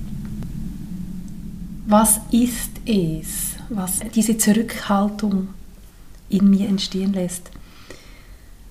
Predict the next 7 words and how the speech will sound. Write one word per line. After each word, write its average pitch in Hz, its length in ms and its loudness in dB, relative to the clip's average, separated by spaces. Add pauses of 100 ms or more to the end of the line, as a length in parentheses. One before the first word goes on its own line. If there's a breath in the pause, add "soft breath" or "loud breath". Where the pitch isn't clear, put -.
(680)
Ich 226 180 4
glaub, 226 440 6 (440)
<clears throat> 262 420 10
ich - 120 -2
darf 214 240 -2
dort 254 280 -2
beginnen 240 640 2